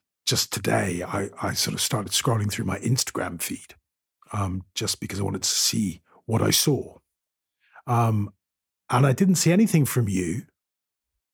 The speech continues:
and I didn't see anything from your wife. And yet I follow you both, and I know that you put pictures up. I didn't see really anything from my friends.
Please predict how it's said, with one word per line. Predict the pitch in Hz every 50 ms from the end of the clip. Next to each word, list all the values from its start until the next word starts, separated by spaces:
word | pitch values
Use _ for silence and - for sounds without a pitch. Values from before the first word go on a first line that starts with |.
| _ _ _ _ _ _ _ _ _ _ _ _ -
and | 127 120 120 117
I | 117
didn't | 113 131 120 127 113
see | - - - 110 110 110 107 107 107 -
anything | 117 143 185 196 - - 170 147 127
from | - - - 123 113
your | 113 104 95 98
wife. | 95 90 92 - - - - - - - _ _ _ _ _ _ _ _ _ _ _ _ _ _ _ _ - - -
And | 135 127 123
yet | 135 135 139 - - - _ -
I | 127 120 120
follow | 110 - - - 175 202 196
you | 160 151 131 123
both, | 113 123 135 113 98 90 85 - -
and | 117 120
I | 123 120 127
know | 127 127 135 135 131 113 92 90 92 98 113 117 139 - _ -
that | 127 131 120 - -
you | 113 113 113 113 113 113 117 117 - _ _ -
put | - 170 -
pictures | 240 190 - - - -
up. | - - _ _ _ _ _ _ _ _ _ _ _ _ _ _ _ _ _ _ _ _ _ _ _ _ _ _ _ _ _ _ -
I | 127 127 127 123 123 123 123 123 120 120 120 117 113 113 - _ -
didn't | - 143 147 196 196 185
see | - - - - - 170 156 151 151 147 143 135
really | 123 120 120 123 131 151 185 214 226 240 233 214 190 - - _ -
anything | 151 160 262 285 269 254 254 233 - - - - 110 107
from | 98 - - - 131
my | 131 123 120 120
friends. | 120 - - - 165 139 104 92 90 85 80 - -